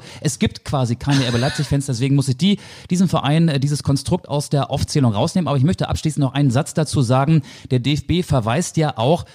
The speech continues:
zu Recht darauf, dass das Hygienekonzept funktioniert. Es gibt ja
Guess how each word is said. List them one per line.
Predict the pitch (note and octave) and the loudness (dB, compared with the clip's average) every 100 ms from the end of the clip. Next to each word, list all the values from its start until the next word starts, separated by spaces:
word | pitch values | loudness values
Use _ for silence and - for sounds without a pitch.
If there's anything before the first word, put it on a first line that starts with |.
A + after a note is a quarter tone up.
| - _ _ _ _ | -20 _ _ _ _
zu | - - | -2 0
Recht | A#2 D#3+ C#3+ | 2 0 0
darauf, | A2+ C#3 - | 2 0 0
dass | B2+ | -4
das | C3 B2+ | -4 -4
Hygienekonzept | A2 C3 D3 C3 B2+ C3 B2+ - | -2 0 0 0 0 -2 -4 -4
funktioniert. | C3+ C#3 - C3 A#2 C#3+ D#3+ | -2 0 0 2 4 2 -2
Es | B2+ - | -6 -6
gibt | - - | -6 -2
ja | C3 C#3+ | 0 -2